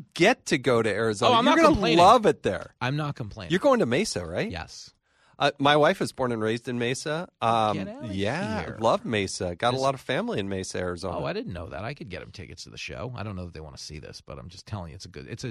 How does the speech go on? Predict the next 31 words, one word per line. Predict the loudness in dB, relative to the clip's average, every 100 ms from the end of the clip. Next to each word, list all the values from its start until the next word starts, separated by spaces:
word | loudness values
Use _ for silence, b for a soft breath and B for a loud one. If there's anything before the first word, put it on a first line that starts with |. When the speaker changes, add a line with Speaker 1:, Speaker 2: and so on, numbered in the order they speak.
| -8
Speaker 2:
it's | -8
a | -8
show. | -10 -12 -10
It's | -4
Speaker 1:
Uh, |
Speaker 2:
me | 0
Speaker 1:
that's | 2 2
Speaker 2:
and, | 0
Speaker 1:
a, | 0
yeah, | -2 0
okay, | 0 0 0
is | 0 -4
it? | -2
Speaker 2:
me |
Speaker 1:
Yeah. | 2 2
Speaker 2:
and | 0
Kennedy. | -2 -4 -2
You | -2
know | -2
whose | -2
family's | -4 -6 -6
going? | -6 -6
Katie | -4 -6 -4
Pavlich's | -4 -4 -6 -10 -12
family's | -10 -10 -8 -10
going. | -10 -10 -10 -12 -16 _ _ -4
Speaker 1:
Oh, | -4
sweet. | -2 -2 2
Yeah, | 2
Speaker 2:
Yeah, | 2
Speaker 1:
she's | 0 -2